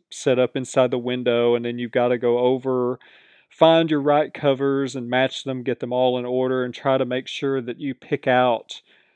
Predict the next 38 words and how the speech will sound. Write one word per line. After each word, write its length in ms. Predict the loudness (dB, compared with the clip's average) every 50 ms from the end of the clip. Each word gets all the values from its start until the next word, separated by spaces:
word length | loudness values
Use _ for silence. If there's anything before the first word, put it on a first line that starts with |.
| _ _ _ _ _ _ 2
all 200 | 4 6 6 6
the 120 | 2 0
details 580 | 0 0 0 0 0 0 0 2 2 2 0 0
that 140 | -2 -2 -2
are 80 | 0
right. 400 | 0 2 2 2 2 0 0 -4
You 100 | -8 -8
need 220 | -6 -6 -6 -6 -6
to 120 | -6 -8
watch 520 | -6 -2 2 4 4 4 4 2 -4 -10
and 100 | -12 -12
see 160 | -10 -6 -6 -4
what's 280 | -4 -6 -8 -8 -10
inside 360 | -10 -10 -6 -2 0 0 0
the 80 | 0 -4
window. 480 | -4 -4 -6 -4 -2 0 0 0 0 -2
Make 220 | -4 -6 -6 -6
sure 360 | -8 -8 -4 -4 -2 -2 -2
you 220 | -4 -4 -4 -4 -4
have 300 | -2 0 -2 -2 -2 -4
the 80 | -8
right 340 | -6 -4 -4 -4 -4 -6 -10
cover 400 | -4 0 2 2 2 0 -2 -4
that 140 | -4 -6 -6
matches 420 | -4 -4 -4 -4 -6 -8 -8 -6
all 220 | -4 0 0 0 0
the 100 | -2 -6
details 640 | -6 -6 -8 -8 -6 -4 -2 -2 -2 -2 -4 -6
of 180 | -8 -10 -8 -10
the 80 | -12
real 380 | -10 -8 -2 0 2 2 2 0
cover 400 | -2 -2 -2 -2 0 -2 -6 -6
that 240 | -6 -8 -8 -8 -12
you're 60 | -12
seeing 340 | -10 -8 -8 -8 -8 -8 -10
inside 320 | -12 -8 -4 -4 -4 -4
the 80 | -6 -8
window. 560 | -10 -10 -8 -6 -4 -2 -2 -2 -4 -6